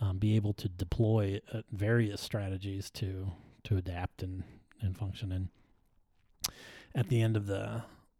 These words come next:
session, um, she was saying, "You know, I'm really glad that I'm, I'm coming to therapy and I'm really happy about this." And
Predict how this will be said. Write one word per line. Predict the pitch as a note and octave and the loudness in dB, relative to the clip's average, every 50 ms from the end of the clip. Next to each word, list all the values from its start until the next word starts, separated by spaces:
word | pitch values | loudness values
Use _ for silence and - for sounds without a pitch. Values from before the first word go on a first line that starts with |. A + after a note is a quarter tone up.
| _ _ - | _ _ -10
session, | - - - A2+ G#2+ - - A#2+ G2+ G2 G2 G2 F#2 - - - _ _ - | -2 0 4 4 4 4 4 2 2 2 0 -2 -4 -8 -18 -20 _ _ -2
um, | - G2 F#2+ F#2 F#2 F#2 F#2 F#2 F#2+ F#2+ G2+ - - - _ _ _ _ _ - - - - _ | 0 0 2 2 0 0 -2 -2 -4 -4 -6 -8 -10 -20 _ _ _ _ _ -20 -20 -20 -20 _
she | - - - A#2 | -12 2 6 6
was | G#2 G2 | 6 6
saying, | - - G#2 G2+ G#2 | 4 0 -4 -2 0
"You | G#2 | 0
know, | G2+ G#2 G#2+ - | 2 0 0 2
I'm | - A2 A2 G#2 G2+ G#2+ | 4 6 6 6 4 6
really | A2+ A#2+ A#2+ A#2+ A#2+ A#2 G#2 G#2 G#2 | 6 8 8 10 10 8 8 4 2
glad | G2+ - G#2 G2+ G2 G2 G2 G2+ G2+ G2 G2 | 0 -2 -6 -4 -4 -2 -2 -2 -4 -4 -6
that | G#2 G2+ | -6 -6
I'm, | G2+ G2+ G2+ G2+ G2+ | -6 -6 -6 -8 -8
I'm | - G#2+ G2+ | -8 -8 -8
coming | - - A#2 G#2 G2 | -4 -2 0 0 0
to | G2 G2 | -2 -2
therapy | - - E3+ F3 E3 - - C3+ | 0 2 6 6 4 4 2 -2
and | A#2+ G2+ | -2 -2
I'm | F#2 F#2+ | -4 -8
really | F#2+ F#2+ F#2+ | -8 -8 -8
happy | - - - C3 - - B2+ | -8 -2 -2 -2 4 4 4
about | A#2 G#2+ A#2 G#2+ G#2 - _ | 4 4 2 0 -2 -2 _
this." | - A2 G#2 G#2+ G#2 - - | -2 -2 0 0 -2 -2 -4
And | G2+ F#2 F#2+ | -4 -6 -6